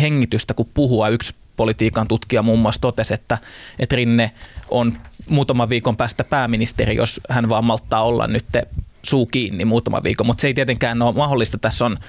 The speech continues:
tota, kiivain vaalikeskustelu vasta käynnistymässä, ja, ja varmaan se kysymys on, että, että voiko nyt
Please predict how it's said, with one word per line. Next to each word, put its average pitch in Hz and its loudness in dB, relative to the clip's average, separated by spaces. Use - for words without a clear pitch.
tota, 110 0
kiivain 127 2
vaalikeskustelu 113 0
vasta 117 -2
käynnistymässä, 123 0
ja, 113 2
ja 117 0
varmaan 127 0
se - -2
kysymys 135 2
on, 127 2
että, 110 -2
että - -6
voiko 131 0
nyt 135 0